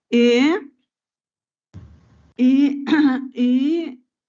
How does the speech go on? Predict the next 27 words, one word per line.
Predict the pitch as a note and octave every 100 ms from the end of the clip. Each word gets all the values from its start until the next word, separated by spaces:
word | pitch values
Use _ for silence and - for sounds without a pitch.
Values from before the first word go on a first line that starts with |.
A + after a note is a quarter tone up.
| _ _ _ _ _ - A3
dizendo | G3 C#4 B3 A3 G#3 A3 C4
que | C#4 A#3
eles | A3 G#3+
não | A3+ C4 G4
são | - - G#3+ G3+
le-, | A3+ A#3
parte | G#3 F#3+ -
legítima | A#3+ F4+ G#3 G#3 A3 A#3 E4 F4
para | E4+ G#3+
figurar | G#3 G3+ G#3 F#3+ F#3+
no | G#3
polo | F#3 E3+ G3
ativo, | B3 - - G#3+ G#3+ B3+ G4 - -
e | C#4
ainda | A4 G#4 C#4 C4 C#4 F4 F#4 A4 -
ela | - C4+ D4 G4
foi | - C4 D4+
refutada | D#4 F#4 D#4 - C4 C#4+ C4+ -
em | A#3+ G#4
primeiro | - D4 A#3+ A3 C4
grau, | C4+ G3+ G3 C4 - _ _ _ _ _ _ _ -
é, | G#3 G3
em | - C4
relação | D4+ D#4 B3 A3 - A3+ B3
a | C4
essa | A3 B3 B3
impugnação. | C#4+ C#4+ D#4 - D#4 B3+ G3 F#3+